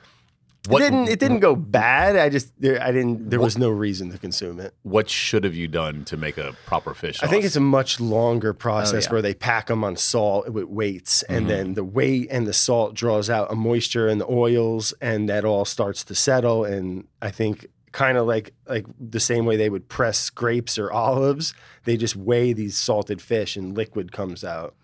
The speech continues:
Speaker 2: And
Speaker 1: Did you,
Speaker 2: that's
Speaker 1: did you read this after you did the whole thing, or
Speaker 2: I knew both. I just didn't, I
Speaker 1: <laughs>
Speaker 2: didn't have the
Speaker 1: Nice.
Speaker 2: time or the space to go do
Speaker 3: So
Speaker 2: it.
Speaker 3: I was in, uh, Vietnam about a month ago, and I spent two days on a fish sauce farm.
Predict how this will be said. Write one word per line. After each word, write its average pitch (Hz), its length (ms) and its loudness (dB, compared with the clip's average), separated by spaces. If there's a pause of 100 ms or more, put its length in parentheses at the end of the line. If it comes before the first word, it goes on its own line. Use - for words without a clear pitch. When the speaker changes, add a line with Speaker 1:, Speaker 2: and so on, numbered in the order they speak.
(360)
Speaker 2:
And 110 60 -8
Speaker 1:
Did 95 160 -2
you, 98 140 0
Speaker 2:
that's 80 100 -6
Speaker 1:
did 73 180 -8
you 90 120 -4
read 85 280 -6
this 87 240 -2
after 82 280 -2
you 104 100 0
did 110 160 0
the 120 60 2
whole 123 160 0
thing, 131 240 -4
or 85 160 0
Speaker 2:
I - 160 4
knew 208 120 6
both. 151 280 6
I 160 100 6
just 165 160 6
didn't, 151 260 6
I 147 120 4
Speaker 1:
<laughs> 147 40 2
Speaker 2:
didn't 139 160 6
have 139 180 6
the 160 100 2
Speaker 1:
Nice. 127 160 0
Speaker 2:
time 127 420 4
or 123 100 6
the 117 120 2
space 120 460 2
to 110 100 0
go 107 220 4
do 104 180 2
Speaker 3:
So 131 80 6
Speaker 2:
it. - 20 6
Speaker 3:
I 127 160 4
was 143 220 0
in, 117 160 4
uh, 98 220 0
Vietnam 92 680 -4
about 90 220 -4
a 92 40 -4
month 95 320 -4
ago, 87 260 -4
and 85 80 -4
I 92 100 -6
spent 92 340 -6
two 92 160 -6
days 85 260 -8
on 80 100 -8
a - 60 -12
fish - 240 -12
sauce - 240 -8
farm. 50 360 -14